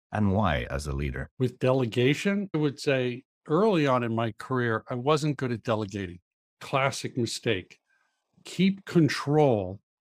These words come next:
Speaker 2: because you think it's about control. As you move into management,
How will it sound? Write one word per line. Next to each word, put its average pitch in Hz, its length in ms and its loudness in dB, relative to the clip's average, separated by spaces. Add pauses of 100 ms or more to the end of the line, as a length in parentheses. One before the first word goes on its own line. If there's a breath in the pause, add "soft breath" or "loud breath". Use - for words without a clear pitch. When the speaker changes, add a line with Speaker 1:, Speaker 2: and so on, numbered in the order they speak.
(160)
Speaker 2:
because 120 280 -4
you 131 100 -2
think 147 240 0
it's - 140 -4
about 117 280 0
control. 101 580 -6 (120)
As 143 240 2
you 151 240 4 (120)
move 175 420 2
into 156 300 0
management, 135 800 -2